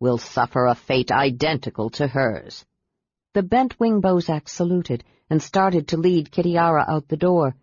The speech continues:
She had one last bold and desperate plan in mind. She had only to decide where and when to strike. As if reading her mind, Ariakis remarked casually, "Oh, and by the way, Targ, be careful.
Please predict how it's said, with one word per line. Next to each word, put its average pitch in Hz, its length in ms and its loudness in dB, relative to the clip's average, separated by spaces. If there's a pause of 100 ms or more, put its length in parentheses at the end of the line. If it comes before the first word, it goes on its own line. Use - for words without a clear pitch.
(280)
She - 180 -6
had 156 200 -8
one 190 460 2
last 170 540 0
bold 170 360 2
and 170 280 0
desperate 190 500 -2
plan 180 360 0
in 147 160 -2
mind. 143 400 -2 (300)
She - 140 0
had 208 120 4
only 240 300 2
to 220 120 0
decide 185 500 0
where 202 320 2
and 180 140 0
when 196 280 0
to 170 100 -6
strike. 190 500 -4 (480)
As 151 140 -6
if 160 120 -6
reading 165 240 -2
her 160 100 -2
mind, 170 400 0 (300)
Ariakis 185 540 0
remarked 180 500 0
casually, 175 600 0 (340)
"Oh, - 340 -10 (300)
and 139 220 -2
by 135 240 2
the 127 100 0
way, 123 340 2
Targ, 117 520 0 (200)
be 180 100 0
careful. 104 500 -4